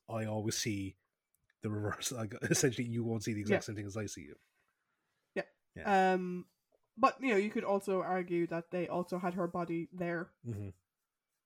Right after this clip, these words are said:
Speaker 2: So they knew what she looked like.
Speaker 1: Yeah, true. Yeah.
Speaker 2: Um, but the mirror concept was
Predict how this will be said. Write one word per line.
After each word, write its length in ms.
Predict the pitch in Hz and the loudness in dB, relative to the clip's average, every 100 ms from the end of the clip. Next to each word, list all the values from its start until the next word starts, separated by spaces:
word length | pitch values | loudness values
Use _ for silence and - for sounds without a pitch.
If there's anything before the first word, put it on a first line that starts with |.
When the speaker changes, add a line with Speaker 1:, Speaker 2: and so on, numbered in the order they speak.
| _ - | _ -10
Speaker 2:
So 100 | - | 2
they 120 | 202 185 | 4 6
knew 180 | 180 226 | 4 2
what 100 | 185 | 2
she 120 | 208 | 2
looked 160 | 190 247 | 0 0
like. 240 | 254 214 | 2 2
Speaker 1:
Yeah, 180 | 110 95 | 0 -2
true. 280 | - 95 82 - | -4 -10 -12 -12
Yeah. 160 | 87 65 _ _ - - - - - - _ | -12 -14 _ _ -20 -20 -20 -20 -20 -20 _
Speaker 2:
Um, 540 | 196 180 175 170 170 175 _ _ _ _ _ _ _ _ _ _ 185 | 4 6 4 0 -4 -10 _ _ _ _ _ _ _ _ _ _ 2
but 320 | 190 175 160 _ _ _ _ | 6 6 2 _ _ _ _
the 160 | 185 196 | 0 2
mirror 240 | 190 240 233 | 4 2 2
concept 520 | 247 214 202 190 - - | 2 2 2 2 -4 -8
was 440 | 190 185 180 - | 0 2 2 -2